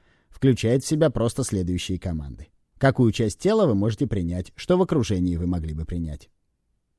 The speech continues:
И вы просто добиваетесь, чтобы мысли заключения человека стали лучше. А если он будет застревать слишком долго, вы можете спросить его: «Можете ли вы признать свою неприязнь к?»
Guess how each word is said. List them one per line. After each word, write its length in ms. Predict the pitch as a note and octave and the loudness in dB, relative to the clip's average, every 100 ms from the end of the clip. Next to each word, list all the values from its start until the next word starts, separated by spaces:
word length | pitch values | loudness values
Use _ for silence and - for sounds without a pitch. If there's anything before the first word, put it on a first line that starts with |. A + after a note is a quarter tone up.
| _ _ - - - | _ _ -20 -20 -12
И 100 | D#2+ | -4
вы 180 | F#2+ F3+ | 4 4
просто 360 | F#3+ F#3+ - E3+ | 6 2 2 0
добиваетесь, 640 | F3 F3+ E3+ E3 D3 D#3 | 4 4 6 4 2 0
чтобы 300 | - F#2+ F#2 | -2 -4 0
мысли 380 | G2 C#3 - A2 | 6 6 6 2
заключения 640 | G2+ F#2+ F2+ - C3 D#3 D3+ | 0 -2 -4 2 4 4 2
человека 500 | C#3+ A2 F#2+ E2 D2+ | 0 -2 -2 -6 -12
стали 340 | - F2+ F2+ | -8 -6 -6
лучше. 380 | D2 A#1 - - _ _ _ _ _ _ _ _ _ _ _ _ - - - F2+ | -8 -14 -18 -20 _ _ _ _ _ _ _ _ _ _ _ _ -20 -20 -16 0
А 100 | G#2 | 4
если 280 | A#2 - | 4 4
он 120 | A#2 G2+ | 2 4
будет 220 | A2 G2+ | 2 2
застревать 580 | G#2+ - G#2 A#2 F#3 - | 0 0 0 4 4 4
слишком 460 | C3 G#2+ A2 G2+ | 0 2 2 2
долго, 340 | G2 E2+ C#2+ - _ | 0 -2 -6 -12 _
вы 160 | E2+ D3+ | -2 2
можете 380 | A2+ G2 A#2 - | 2 2 -2 -6
спросить 500 | - D#2 - C#2+ D2+ | -8 -8 -8 -14 -12
его: 220 | C#2+ C#2+ _ _ _ _ _ _ _ - - - _ | -12 -12 _ _ _ _ _ _ _ -20 -20 -20 _
«Можете 500 | G2 C3 G3+ G#3+ G#3 | 4 8 8 8 6
ли 100 | G3+ | 6
вы 120 | F#3 D#3+ | 6 6
признать 520 | D#3+ D#3 B2+ B2+ - | 4 4 4 2 0
свою 320 | A2 A2 G#2 | 0 2 4
неприязнь 720 | F#2+ - F2+ A#2 G#3 G3+ A3 | 2 0 2 6 6 6 0
к?» 320 | - C#3 E3+ | 2 4 4